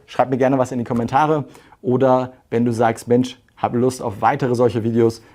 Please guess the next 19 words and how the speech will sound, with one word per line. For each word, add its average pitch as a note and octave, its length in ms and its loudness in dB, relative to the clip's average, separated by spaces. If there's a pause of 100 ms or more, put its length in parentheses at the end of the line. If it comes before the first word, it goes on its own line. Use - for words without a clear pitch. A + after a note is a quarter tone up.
(100)
abonnieren A#2 400 2
nicht G#2+ 160 -2
vergessen, G#2+ 580 -2
am G#2 120 -6
besten B2+ 260 -4
die A#2 80 2
Glocke A2+ 260 0
aktivieren, G#2 520 -6 (180)
weil G2 120 -4
dann A2 140 -2
verpasst - 380 -6
ihr G#2+ 100 -2
wirklich A2 200 -6
gar G#2 120 2
nichts A#2 200 -2
mehr. G#2+ 200 0 (200)
Freue C3 240 0
mich D#3+ 140 2
schon, B2 300 4